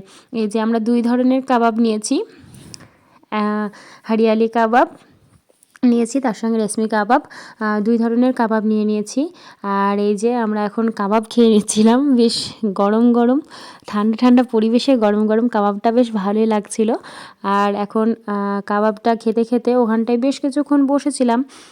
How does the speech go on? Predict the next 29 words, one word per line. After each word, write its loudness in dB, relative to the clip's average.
আর 0
চারপাশটা 0
এখন 2
বেশ 2
ভিড়, 0
একদম, -2
মানে, 4
একটু -2
সন্ধ্যা 2
হয়েছে 0
তো, 2
সবার 0
এই 2
সময়টাই 0
একটু -4
বেরোনোর 2
সময়, 2
তো 6
এই 6
সময়টাতে 2
কিন্তু 2
বেশ 4
জমজমাটি 2
ভিড় -2
হয়ে -4
গেছে -6
এখন। -6
আর -2
দেখো, -4